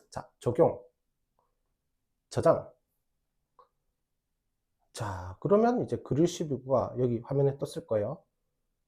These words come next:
여기 있네. 자, 이제 또 보여드릴게요. 자, 그릴 십이 구, 이 매직패드 에스원 플러스 화면으로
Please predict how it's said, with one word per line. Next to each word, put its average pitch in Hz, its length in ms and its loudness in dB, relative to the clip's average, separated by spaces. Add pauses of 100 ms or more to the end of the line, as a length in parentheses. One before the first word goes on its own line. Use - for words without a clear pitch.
(600)
여기 147 120 8
있네. 98 260 -2 (840)
자, - 280 -10
이제 - 240 2 (100)
또 123 100 -4
보여드릴게요. 120 760 -2 (2000)
자, 101 300 -10
그릴 151 260 4
십이 165 260 -4
구, 165 260 -2
이 131 80 -2
매직패드 131 460 2
에스원 143 220 4
플러스 131 280 -6
화면으로 135 580 -4